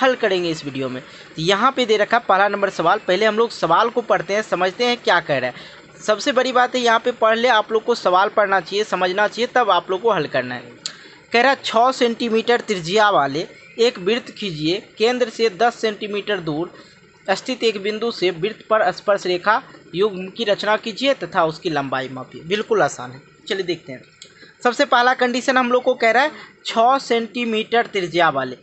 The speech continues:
तो छः सेंटीमीटर त्रिज्या वाले के लिए हम लोग क्या करेंगे, ये जो है चाप, जिसको हम लोग प्रकाल भी बोलते हैं, छः सेंटीमीटर का ले लेना है। कहाँ से? ज़ीरो से लेके छः तक का। चलिए हम ले लेते हैं,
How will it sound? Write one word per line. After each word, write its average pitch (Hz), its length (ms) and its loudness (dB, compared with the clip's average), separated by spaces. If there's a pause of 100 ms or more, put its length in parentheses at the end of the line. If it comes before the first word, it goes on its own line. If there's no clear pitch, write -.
(280)
तो 190 60 -4
छः 208 340 2
सेंटीमीटर 233 680 -2
त्रिज्या 226 400 0
वाले 220 240 2
के 220 100 -8
लिए 226 100 2
हम 220 100 0
लोग 214 140 -2
क्या 214 140 2
करेंगे, 220 380 -4 (320)
ये 208 180 2
जो 214 140 2
है 214 180 2
चाप, 202 500 0 (120)
जिसको 165 260 -4
हम 196 140 -2
लोग 208 200 -2
प्रकाल 185 420 0
भी 196 160 -8
बोलते 185 360 -2
हैं, 233 140 -2 (580)
छः 214 200 2
सेंटीमीटर 214 580 -2
का 175 120 0
ले 156 160 0
लेना 139 200 -6
है। 131 120 -6
कहाँ 202 300 2
से? 233 160 -2 (720)
ज़ीरो 185 400 -2
से 220 160 0
लेके 214 400 0
छः 165 340 2 (120)
तक 139 120 -4
का। - 140 -6 (460)
चलिए 190 360 -4 (340)
हम 165 260 -6
ले 175 140 -2
लेते 185 240 -4
हैं, 220 180 -4